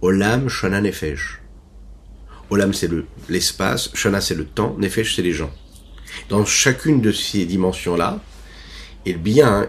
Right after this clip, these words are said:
il y a une sensation d'indépendance nous, que nous avons développée déjà dans les cours précédents. Quand il s'agit de parler de la dimension de l'espace,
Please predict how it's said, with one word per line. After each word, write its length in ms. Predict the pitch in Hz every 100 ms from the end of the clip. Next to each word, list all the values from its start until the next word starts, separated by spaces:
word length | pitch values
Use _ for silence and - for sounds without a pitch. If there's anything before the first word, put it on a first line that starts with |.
| -
il 180 | 95 95
y 100 | 123
a 40 |
une 180 | 110 85
sensation 720 | - 135 - 113 - - 123
d'indépendance 680 | 98 92 87 80 95 98 95
nous, 180 | 87
que 140 | 82 95
nous 180 | 90 90
avons 120 | 95
développée 380 | 92 87 90 101
déjà 520 | 90 110 107 90 - - - - - -
dans 100 | 92
les 380 | 87 85 80 - -
cours 180 | - 110
précédents. 540 | - 95 - 76 67 - - - - - - - - - - - - -
Quand 180 | 151 165
il 80 |
s'agit 480 | 135 117 110 143 - - - - - -
de 140 | 95
parler 500 | 87 101 117 135 117 - -
de 300 | 90 90 95
la 100 | 95
dimension 340 | 107 - 104
de 120 | 90
l'espace, 760 | 78 76 - 69 78 - -